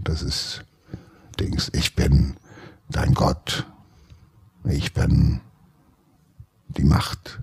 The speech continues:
schlechthin und, äh, ich, ich, ich, ich und nichts anderes. Und, äh, jetzt ist,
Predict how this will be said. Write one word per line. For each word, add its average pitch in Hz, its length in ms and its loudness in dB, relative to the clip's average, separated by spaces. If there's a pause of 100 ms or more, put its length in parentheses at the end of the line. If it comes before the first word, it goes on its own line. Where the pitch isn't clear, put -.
schlechthin - 720 0
und, - 420 -2
äh, - 140 -4 (800)
ich, - 340 -2
ich, - 320 -6
ich, - 340 -4
ich - 300 -4
und - 200 -2
nichts - 280 2
anderes. - 540 4
Und, - 480 0
äh, 98 260 -2
jetzt - 240 0
ist, - 400 0